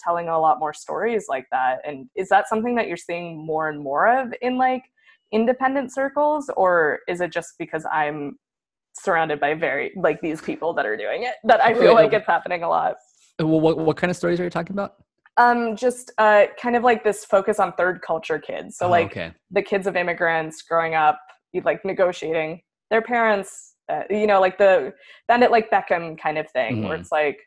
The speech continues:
Speaker 1: "Make aloo gobi, but no, I wanna go play soccer. But that
Speaker 2: Yeah,
Speaker 1: doesn't make
Speaker 2: yeah.
Speaker 1: me a bad Indian," right?
Speaker 2: Right. I mean, that's the classic Asian American story, especially i-, i-, at least in cinema, at, like, the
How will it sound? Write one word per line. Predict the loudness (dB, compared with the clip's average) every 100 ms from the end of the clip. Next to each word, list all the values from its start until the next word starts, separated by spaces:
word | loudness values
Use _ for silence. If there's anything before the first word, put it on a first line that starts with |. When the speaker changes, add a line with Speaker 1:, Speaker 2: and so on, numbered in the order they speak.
| _ _ _ _ _ 0
Speaker 1:
"Make | 2 4
aloo | 4 6
gobi, | 6 4 2 0 0 -2 0
but | 2
no, | 6
I | 6 4
wanna | 2
go | -2 -2
play | -2
soccer. | -2 -4 -4 -4 -4 -2
But | -2
that | 0
Speaker 2:
Yeah, | 2
Speaker 1:
doesn't | 2 2
make | 2
Speaker 2:
yeah. | 0
Speaker 1:
me | -2
a |
bad | 2 2
Indian," | 0 -4 -6 -8
right? | -4 -2 -4 -4
Speaker 2:
Right. | -6 -6 _ _ _ _ _ -4
I |
mean, | 0
that's | 0 0
the | -4
classic | 0 -2 -2 -6 -6
Asian | -8 -6
American | -8 -8 -10 -12
story, | -12 -12 -14 -18 _ _
especially | -10 0 0 0 0 0 0 -2 -6 _ _ _ _
i-, | -4 -2
i-, |
at | 0 0
least | 0
in | -2
cinema, | -4 -2 0 0 -2 -6 _ _ _ _ _ _ _ _
at, | -8 -6 -10
like, | -10 -10 -8
the | -10